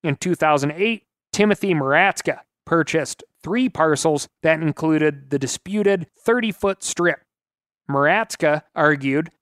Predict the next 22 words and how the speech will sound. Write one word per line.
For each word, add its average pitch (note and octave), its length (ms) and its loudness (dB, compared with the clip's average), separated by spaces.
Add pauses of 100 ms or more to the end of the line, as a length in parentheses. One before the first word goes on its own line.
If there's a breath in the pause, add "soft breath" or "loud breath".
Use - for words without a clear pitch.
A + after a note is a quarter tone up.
that D#3+ 140 0
because D3 320 0
no F3 240 2
government F#3 520 0
entity D#3 520 -4
has D3 240 -4
claimed D#3+ 320 0
a C3+ 100 -4
public G#3+ 480 -2
interest D#3+ 480 -2
in G#3 240 0
that G3+ 240 0
property D#3+ 600 0
in F#3 80 -2
the C#3+ 80 0
last C#3+ 360 0
forty F#3+ 280 0
years, G3+ 500 -2 (320)
a D#3 120 2
nineteen G#3+ 520 0
forty-three A3 580 -2
law F#3 440 2